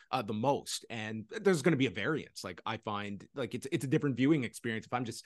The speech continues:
sitting back and watching a match versus I, I've got my head here as I'm ty-, furiously typing. Like, that's, it's just a totally different,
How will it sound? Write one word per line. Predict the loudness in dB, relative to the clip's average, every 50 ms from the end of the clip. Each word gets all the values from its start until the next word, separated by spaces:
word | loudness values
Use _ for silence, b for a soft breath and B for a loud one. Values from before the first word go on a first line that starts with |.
| b b
sitting | b -2 2 2 4 4 4
back | 4 4 4 4 2 0 -4
and | -4 -2
watching | 0 0 0 0 -2 -4 -4 -2
a |
match | -2 0 0 -2 -2 -6 -10 b b b b
versus | 0 0 2 2 0 0 -2 -2 -2 -4 -6 -10 -12 _ _ _ _ _ _ _ -6
I, | -4 -2 -2
I've | -2 0
got | 2 0 2
my | 0 0
head | 2 2 2 4
here | 4 2 2 4 2 2 0 -2
as | -4 -6 -4 -4
I'm | -2 -2 -4 -6 -6 -8 -14 _ 0
ty-, | 4 4 4 4 4 -2 -2 -6 -6
furiously | 0 2 4 4 4 4 2 -2 -4 -2
typing. | 0 0 0 0 -2 -4 -8 -8
Like, | -8 -8 -6
that's, | -4 -4 -4 -2
it's | -2 -2 -2 -2 -2
just | -2 -2 -2 -4
a | -8
totally | -8 -4 -2 -2 -2 -2 -4 -6 -8 -6 -4
different, | -6 -4 -4 -4 -4 -4 -6 -10